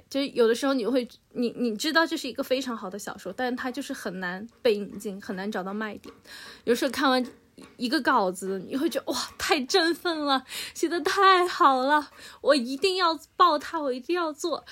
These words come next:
然后你再查一数据，你就会心生绝望，真的是绝望。然后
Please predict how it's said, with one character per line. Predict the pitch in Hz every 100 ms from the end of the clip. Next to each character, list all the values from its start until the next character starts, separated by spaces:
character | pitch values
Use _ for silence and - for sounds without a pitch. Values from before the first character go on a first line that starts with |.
| -
然 | -
后 | 254
你 | 320 220
再 | 285 269
查 | - 190
一 | 226
数 | - 294
据， | 233 269 233
你 | 190
就 | 233
会 | 247 -
心 | - - 330 339
生 | - 320
绝 | 302 -
望， | 175 226 208 202
真 | 285
的 | 285
是 | 302 247
绝 | - 208 170
望。 | 190 233 202 202 - - - -
然 | - 226
后 | 247